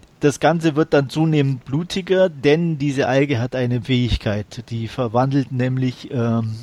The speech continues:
bestehende, ja, wie soll ich sagen, D N A und vermischt die mit dem, was sie im Magen des Betreffenden oder der betreffenden, äh, Lebensform findet. Und da gibt's dann halt die ein oder andere etwas skurrilere,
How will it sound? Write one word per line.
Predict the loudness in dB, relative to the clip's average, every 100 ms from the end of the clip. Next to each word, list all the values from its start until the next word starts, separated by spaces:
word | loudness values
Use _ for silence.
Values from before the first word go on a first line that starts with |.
| -8
bestehende, | -6 -6 -4 0 0 0 2 4 2 -2 -20 -20 -20 -20 _ _
ja, | -4 0 4 4 2 -4 -16 -20 -20 -14
wie | -10
soll | -4 -2
ich | -2 0
sagen, | 2 0 0
D | 4 4
N | 4
A | 2 4 4 2 -4 -12
und | -6 -6
vermischt | -4 -2 2 0 -2 -4
die | -2
mit | -2 -2 -2
dem, | -2 0
was | -2 -2
sie | -4
im | -2
Magen | 0 2 2 0 -4 -4
des | -2 -2 -4
Betreffenden | -10 -4 -2 -2 -2 -4 -2
oder | 0 0
der | 2 0
betreffenden, | -2 0 0 0 0 0 0 -2 -8 -16 -16 -12 -2
äh, | 2 4 4
Lebensform | 4 6 4 2 -4 0 0 0
findet. | 0 0 2 0 0
Und | -6
da | -4 -2
gibt's | -4 -6 -6
dann | -2 0
halt | 0 -4
die | -4
ein | -2 -2
oder | 0 0 2
andere | 2 2 2 0
etwas | -4 -2 -4 -4 -12
skurrilere, | -10 -2 -2 0 2 2 2 2 0